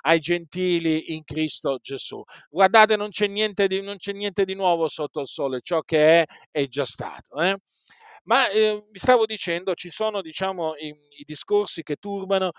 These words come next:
sono, diciamo, di due specie. Allora, c'è quella parte di discorsi che, mm, turbano i santi, che vertono su, eh, diciamo, che vanno ad annullare la grazia, la grazia di Dio, e quindi bisogna levarsi in difesa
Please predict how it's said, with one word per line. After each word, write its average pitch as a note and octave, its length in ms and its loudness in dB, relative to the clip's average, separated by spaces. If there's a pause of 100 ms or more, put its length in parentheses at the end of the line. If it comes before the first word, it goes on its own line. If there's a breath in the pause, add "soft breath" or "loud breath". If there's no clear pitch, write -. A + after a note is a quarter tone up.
(160 soft breath)
sono, A3+ 360 -4
diciamo, F3 440 -4
di D#3 120 -8
due E3+ 200 0
specie. - 540 -4
Allora, D#3+ 460 2 (340)
c'è C4 380 6
quella G#3+ 380 8
parte G#3+ 400 4
di E3 100 -2
discorsi F3 720 -2
che, D3+ 340 2
mm, C#3+ 240 -20
turbano E3 380 -2
i D#3+ 40 -8
santi, G3+ 480 -2
che D3+ 160 -2
vertono D3+ 520 0
su, C3+ 180 -16
eh, B2+ 140 -16
diciamo, C#3 340 -6
che C3 100 -6
vanno D#3+ 220 2
ad C#3+ 80 2
annullare C3+ 580 0
la C3 180 6
grazia, C3+ 600 -2 (300 soft breath)
la D#3 140 4
grazia C#3+ 420 0
di B2+ 160 -10
Dio, A2+ 280 -4
e C3 80 -2
quindi C3+ 320 -10
bisogna D3 380 -2
levarsi D3 600 6 (280 soft breath)
in F#3 360 0
difesa D#3+ 680 2